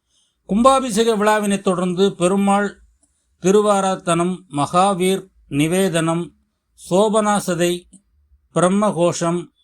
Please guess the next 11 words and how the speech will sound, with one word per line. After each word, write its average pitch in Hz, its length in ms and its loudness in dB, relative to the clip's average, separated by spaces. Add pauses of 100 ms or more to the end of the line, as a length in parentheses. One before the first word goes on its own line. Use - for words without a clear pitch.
மகா 143 440 0
ஆசீர்வாதம், 160 760 -2 (120)
வேத 190 640 -2
இதிகாச 185 600 0
பிரபந்த 175 500 -2 (120)
சாற்றுமறை, 156 600 -2 (580)
தீர்த்த 226 360 2
பிரசாதம் 175 640 -2
விநியோகம் 160 580 -4
ஆகிய 160 420 -2
நிகழ்ச்சிகளும், 156 680 -2